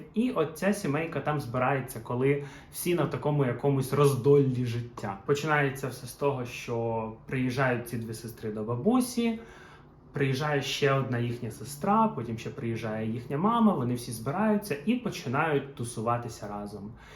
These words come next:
Це така супер літня, класна історія, яка дуже легко читається, це щось, про що ми всі мріємо,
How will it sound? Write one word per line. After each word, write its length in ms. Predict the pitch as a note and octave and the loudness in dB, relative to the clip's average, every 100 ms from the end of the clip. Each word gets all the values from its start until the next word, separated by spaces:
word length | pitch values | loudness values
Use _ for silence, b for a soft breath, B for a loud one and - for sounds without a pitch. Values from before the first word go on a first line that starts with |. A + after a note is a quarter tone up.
| B - | B -8
Це 140 | F3+ | -4
така 240 | F3 E3 D#3 | -2 -2 -2
супер 680 | - - F#3 F3 E3 C#3 | -4 -2 -2 0 0 0
літня, 460 | B2 C3+ D3+ D3 B2+ | 0 -2 -2 -2 -4
класна 500 | - C3+ C3+ - B2 | -2 0 0 -2 -4
історія, 880 | A#2 A#2 - D3+ D#3+ D#3+ D#3+ D#3+ D#3+ B B B | -4 -6 -2 2 2 0 -2 -2 -4 B B B
яка 800 | A#2 D#3+ - D#3 D#3 D#3 D#3 C#3+ - - - - | -4 -4 -2 0 4 4 4 0 -6 -18 -20 -8
дуже 320 | C#3+ G#3 G3 | 4 6 6
легко 360 | F#3 F#3+ F#3+ F3+ | 4 2 2 -2
читається, 1000 | F3 - E3+ E3 E3 D#3+ - D#3 D#3 D#3+ - | -4 -4 -2 0 0 -2 -4 -2 0 -2 -6
це 140 | D#3 | -6
щось, 320 | C#3 F#3+ F#3 | -4 -2 -4
про 220 | - D#3 | -2 -4
що 400 | D3 - E3 D#3+ | -2 -2 4 6
ми 120 | D3+ D3 | 6 0
всі 260 | - C#3 | -2 -2
мріємо, 760 | B2+ C#3+ D#3 D#3 D3+ D3 D3 D3 | 0 0 -2 -2 -2 0 2 0